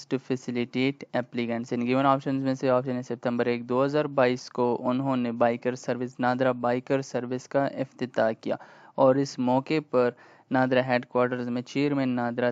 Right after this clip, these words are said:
तारिक मलिक भी मौजूद थे, जिन्होंने ब्रीफ किया इंटीरियर मिनिस्टर राणा सलाउल्लाह को और उनके ऑपरेशन सिंध, बलोचिस्तान and साउथ पंजाब में, जो कि badly affect हुए हैं devastating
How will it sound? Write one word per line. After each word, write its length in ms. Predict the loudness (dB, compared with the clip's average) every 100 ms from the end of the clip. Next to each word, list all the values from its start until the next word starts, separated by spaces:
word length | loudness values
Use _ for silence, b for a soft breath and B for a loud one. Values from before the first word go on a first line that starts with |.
| 0
तारिक 260 | -2 -2 -4
मलिक 260 | -4 -4 -4
भी 140 | -4 -4
मौजूद 520 | -2 -4 -2 -2 -4 -4
थे, 80 | -4
जिन्होंने 360 | -2 -2 -4 -6 -6
ब्रीफ 320 | -4 -4 -2
किया 140 | 0 0
इंटीरियर 540 | 0 0 2 2 2
मिनिस्टर 400 | 0 -4 -4 -2 2
राणा 280 | 2 2 -2
सलाउल्लाह 460 | 0 2 4 4 2 0
को 120 | 0
और 100 | 2
उनके 240 | 0 -4 -4 -4
ऑपरेशन 500 | -2 -2 -2 -2 -4
सिंध, 400 | -4 -2 -2 0
बलोचिस्तान 640 | 0 0 -2 -4 -2 0 -2
and 100 | -4
साउथ 520 | -2 4 4 4 -4 -4
पंजाब 420 | -2 2 4 4
में, 160 | 2 -2
जो 140 | -4
कि 120 | -6 -8 4
badly 400 | 4 4 2 -2 -4
affect 400 | 0 0 0 -2
हुए 180 | -2 -2 -2
हैं 100 | -4
devastating 500 | -2 0 0 -2 -6